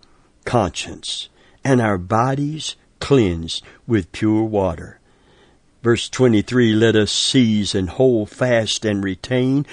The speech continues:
without wavering the hope we cherish and confess and, and our acknowledgement of it.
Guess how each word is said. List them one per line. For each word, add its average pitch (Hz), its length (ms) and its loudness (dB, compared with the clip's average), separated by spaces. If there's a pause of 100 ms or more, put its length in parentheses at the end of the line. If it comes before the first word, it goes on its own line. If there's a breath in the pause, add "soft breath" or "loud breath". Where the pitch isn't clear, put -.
(140 loud breath)
without 101 460 2
wavering 135 720 0 (320 loud breath)
the 104 140 2
hope 143 360 0
we 131 120 0
cherish 143 680 -2 (240 loud breath)
and 123 260 2
confess 113 1000 -4 (340 soft breath)
and, 143 380 2 (320 loud breath)
and 131 500 0
our 120 240 0
acknowledgement 160 840 0
of 87 180 -2
it. 87 160 -16